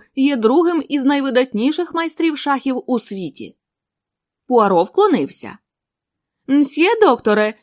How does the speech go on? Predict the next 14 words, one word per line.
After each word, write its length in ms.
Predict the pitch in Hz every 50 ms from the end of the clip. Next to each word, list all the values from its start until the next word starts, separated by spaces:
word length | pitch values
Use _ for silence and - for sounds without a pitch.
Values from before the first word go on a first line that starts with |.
| _ _
чи 200 | - - 339 339
можу 260 | 339 392 480 466 466
я 120 | 453 415
поговорити 540 | - 403 381 359 359 370 370 359 - 339 330
з 40 | 285
вами 320 | 311 311 302 294 294 294
наодинці?" 840 | 285 285 285 277 277 277 196 190 175 160 160 - - - 165 175 196 - _ _ _ _ _ _ _ _ _ _ _ _ _ _ _ _
Саваронов 580 | - - 269 254 240 226 226 262 359 427 403 330
звернувся 460 | 330 339 330 285 285 277 262 - 233
до 120 | 214 214
племінниці. 800 | 208 214 202 196 185 180 180 180 175 170 - - 202 190 202 _ _ _ _ _ _ _ _ _ _ _ _ _ _
"Залиш 500 | - 240 262 277 277 294 311 269 - -
нас, 220 | 180 170 175 -
Соню". 400 | - 240 226 202 185 165 170 185